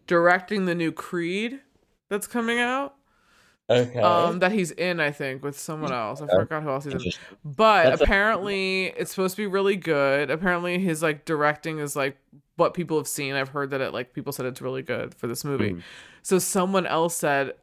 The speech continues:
Speaker 1: I think on Twitter the other day, they said, "Petition for Michael B. Jordan to direct Blade." I was like, <gasps> "Oh, fuck."
Speaker 2: Interesting.
Speaker 1: I was like, "If he's any good at directing, then I say, yeah, do it."
Speaker 2: Yeah.
Speaker 1: Like,
Speaker 2: Oh,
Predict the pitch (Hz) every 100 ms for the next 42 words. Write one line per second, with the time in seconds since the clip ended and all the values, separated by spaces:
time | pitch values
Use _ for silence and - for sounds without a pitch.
0 | _ - 147 147 147 143 - 156 147 139
1 | 131 135 135 143 143 - 202 - 165 175
2 | 160 156 151 147 160 160 143 147 139 143
3 | 143 147 135 135 _ 131 127 131 120 95
4 | 104 135 - 247 226 196 170 147 _ 143
5 | 131 - - 117 120 71 - - - _
6 | _ 82 76 76 71 - 170 175 165 180
7 | 202 190 196 175 180 170 156 147 185 170
8 | 147 139 143 151 131 131 151 113 117 -
9 | - 127 143 98 55 - - _ _ _
10 | _ 151 143 131 151